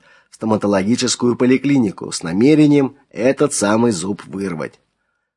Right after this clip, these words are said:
Врачом оказалась полная весёлая женщина средних лет, которая, посмотрев мой больной зуб, решила его пролечить и запломбировать, к чему и приступила. Ассистировала ей совсем ещё молоденькая медсестра,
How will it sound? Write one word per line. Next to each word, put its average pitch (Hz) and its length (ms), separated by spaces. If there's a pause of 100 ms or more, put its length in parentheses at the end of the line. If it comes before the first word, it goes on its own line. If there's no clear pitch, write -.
(180)
Врачом 170 480
оказалась 151 580
полная 135 540
весёлая 117 480
женщина 113 480
средних 117 500
лет, 104 320 (460)
которая, 147 420
посмотрев 139 640
мой 123 200
больной 101 380
зуб, 123 380 (400)
решила 185 420
его 175 300
пролечить 120 760
и 170 100
запломбировать, 87 920 (260)
к - 80
чему 113 320
и 156 80
приступила. 87 800 (580)
Ассистировала 185 800
ей 139 200
совсем 135 440
ещё 160 240
молоденькая 117 640
медсестра, 120 760